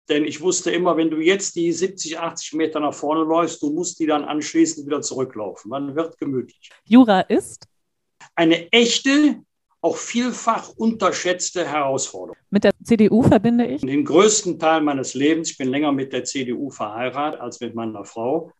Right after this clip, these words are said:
Speaker 1: großartige Wahlerfolge und bittere Enttäuschung.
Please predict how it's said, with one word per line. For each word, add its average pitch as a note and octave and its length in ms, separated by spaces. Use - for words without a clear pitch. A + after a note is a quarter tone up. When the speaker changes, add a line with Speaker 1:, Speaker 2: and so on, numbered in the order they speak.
Speaker 1:
großartige E3 760
Wahlerfolge D#3 720
und D3 240
bittere C3+ 300
Enttäuschung. A2+ 520